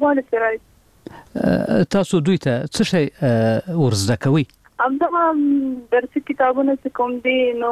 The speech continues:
Speaker 1: موږ تر شپږمه پورې ویلې، اووم صنف هم شروع کړ. همداسې مخکې ځو.
Speaker 2: اه، مرسل جان، په دغو نجونو کې چې ستاسو شاګردانې دي، په دوی کې داسې تکړه شاګردانې هم شته او که نه، دوی چې کله کورونو ته ځي، بیا له ځان سره درس نه وایي؟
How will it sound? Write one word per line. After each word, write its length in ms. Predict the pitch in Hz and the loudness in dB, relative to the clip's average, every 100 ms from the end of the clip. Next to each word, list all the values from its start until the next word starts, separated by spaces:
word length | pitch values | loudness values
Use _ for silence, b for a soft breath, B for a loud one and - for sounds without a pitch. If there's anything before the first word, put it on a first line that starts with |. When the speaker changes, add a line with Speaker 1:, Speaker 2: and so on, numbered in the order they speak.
| 233 233 240 | 0 -2 -2
Speaker 1:
موږ 100 | 247 | -4
تر 80 | 233 | -2
شپږمه 460 | 226 - 233 247 254 | -4 -2 0 2 0
پورې 160 | 254 254 | 2 2
ویلې، 260 | 262 262 269 | 4 4 4
اووم 320 | 254 247 247 - | 2 0 -2 -6
صنف 240 | 247 240 | -10 -6
هم 140 | 240 240 | -6 -6
شروع 300 | - 233 233 | -2 2 2
کړ. 180 | - 233 _ _ b b _ - | 0 -12 _ _ b b _ -6
همداسې 340 | 214 240 254 269 | -4 -2 -2 0
مخکې 340 | 254 - - 226 | -2 -2 -4 -2
ځو. 100 | 233 226 _ - | -2 -6 _ 0
Speaker 2:
اه، 300 | 147 131 139 | 2 2 4
مرسل 340 | 156 180 - | 2 2 0
جان، 200 | 165 170 - B - | 0 0 0 B -2
په 80 | 175 | 0
دغو 200 | 185 170 | 2 2
نجونو 260 | 151 185 | 2 2
کې 140 | 156 156 | 2 -2
چې 280 | 160 147 | 0 0
ستاسو 360 | 131 - 156 147 | -2 -2 -2 0
شاګردانې 640 | - 120 123 117 151 117 | 0 0 0 0 2 2
دي، 180 | 98 101 _ B B B - | -2 -6 _ B B B -4
په 100 | 139 | 0
دوی 140 | 160 | 2
کې 140 | - 160 | 2 0
داسې 180 | 139 156 147 - | 0 -2 -4 -4
تکړه 240 | 135 - 185 | -4 0 0
شاګردانې 560 | - 147 139 147 180 165 | 2 0 2 2 4 4
هم 100 | 190 | 2
شته 220 | - - | 0 0
او 140 | 196 143 | 0 2
که 140 | 156 | 2
نه، 160 | 165 151 B B 147 | 2 0 B B -2
دوی 80 | |
چې 120 | 160 - | 0 0
کله 220 | 170 160 | 0 0
کورونو 380 | - 147 165 151 | 0 2 4 2
ته 140 | 151 | 0
ځي، 180 | 123 165 | 0 0
بیا 100 | 127 | 2
له 80 | 127 | 0
ځان 200 | 160 139 | 0 -2
سره 200 | - 127 | 0 0
درس 340 | 135 127 - | 0 -2 0
نه 100 | 139 | 2
وایي؟ 200 | 113 104 | 2 -2